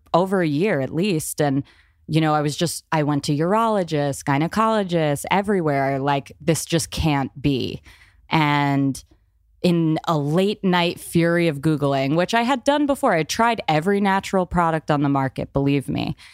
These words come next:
I was in a late night fury. I found out that these antibiotics I was taking,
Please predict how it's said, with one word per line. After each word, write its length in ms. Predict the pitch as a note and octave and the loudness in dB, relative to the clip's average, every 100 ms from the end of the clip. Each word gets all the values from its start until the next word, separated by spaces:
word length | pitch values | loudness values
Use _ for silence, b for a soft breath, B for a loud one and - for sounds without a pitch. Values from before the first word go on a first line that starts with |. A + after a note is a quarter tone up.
| B B B _ _ _ _ - | B B B _ _ _ _ 0
I 120 | E3+ | 2
was 200 | D#3+ D3+ | 2 -2
in 240 | - G3 | 0 0
a 80 | F#3+ | 2
late 300 | D#3 E3+ G#3+ | 0 0 0
night 180 | A#3 A3 | 0 -2
fury. 540 | - G3+ F#3+ F#3+ F#3 F#3 | -2 0 2 2 0 2
I 160 | E3 | 0
found 460 | D#3+ - F3 F3+ F3 | 0 0 2 2 2
out 180 | E3 D#3+ | 0 0
that 200 | D3 - | -2 0
these 260 | D3+ C#3+ | 0 0
antibiotics 880 | E3 D3+ D#3+ D3 D3 D3+ B3+ B3+ - | 0 0 0 0 0 2 0 -2 0
I 100 | D3+ | 0
was 180 | C#3+ - | 0 -2
taking, 680 | D#3 C#3 - C#3 C3+ C3 | -2 -2 0 0 0 0